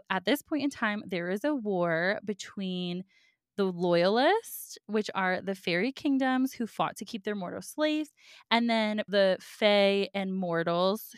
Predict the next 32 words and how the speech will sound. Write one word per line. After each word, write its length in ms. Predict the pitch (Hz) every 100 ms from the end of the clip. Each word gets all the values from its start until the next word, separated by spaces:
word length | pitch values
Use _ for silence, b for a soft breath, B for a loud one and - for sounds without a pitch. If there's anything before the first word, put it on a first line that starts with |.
| -
who 420 | 214 185 175 170 -
want 300 | 175 165 175
there 120 | 170
to 140 | -
be 140 | 165 156
peace 480 | - 160 160 - - _
in 140 | 196 185
the 100 | 165
lands. 480 | 131 - - - - _ _ _ _ _ -
And 140 | 226
so 140 | 254
Rhys 300 | 220 196 208
is 100 | 311
checking 340 | - 214 208 226
on 120 | 214
the 80 | 214
field 480 | - 180 170 175 170
where 140 | 165
the 80 | 165
corpses 460 | - 233 - 233 208
are 200 | 208 202
to 80 |
make 220 | 190 170 -
sure 160 | 196
that 220 | 180 -
Cassian 840 | - - 180 - 214 226 240 254 262 -
and 560 | 196 196 185 185 185 196 _ -
Azriel 800 | 180 190 185 170 143 139 160 214 269 B
isn't 280 | 233 226 -
among 280 | 208 190 202
the 100 | 208
fallen. 500 | - 147 143 156